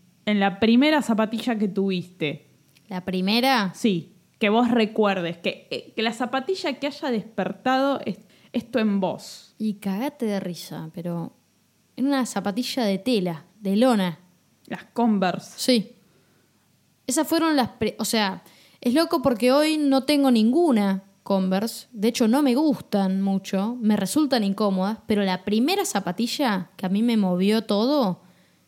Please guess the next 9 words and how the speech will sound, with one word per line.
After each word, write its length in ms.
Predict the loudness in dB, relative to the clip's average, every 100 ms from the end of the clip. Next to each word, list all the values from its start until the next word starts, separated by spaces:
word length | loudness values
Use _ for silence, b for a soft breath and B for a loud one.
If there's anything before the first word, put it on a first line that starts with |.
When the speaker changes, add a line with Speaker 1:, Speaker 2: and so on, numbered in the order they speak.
| _
Speaker 2:
fue 200 | -8 -2
una 180 | 0 0
Converse 460 | 0 0 -2 -2 -4
All 100 | -4
Star 460 | -4 -2 -2 -4 -12 _ _ _ _ _ _
naranja 640 | 0 2 0 -2 -6 -8 -8 _ _ _ _ -4
con 180 | 0 2
cordones 400 | 2 0 0 0
azules. 500 | -2 -4 -8 -10 -14